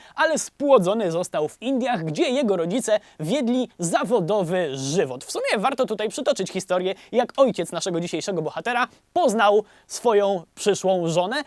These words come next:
i stało się to na statku płynącym właśnie z Indii do ojczyzny.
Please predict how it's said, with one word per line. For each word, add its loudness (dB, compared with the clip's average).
i 2
stało 4
się -2
to 2
na -2
statku -2
płynącym 0
właśnie 0
z -12
Indii 0
do 2
ojczyzny. -4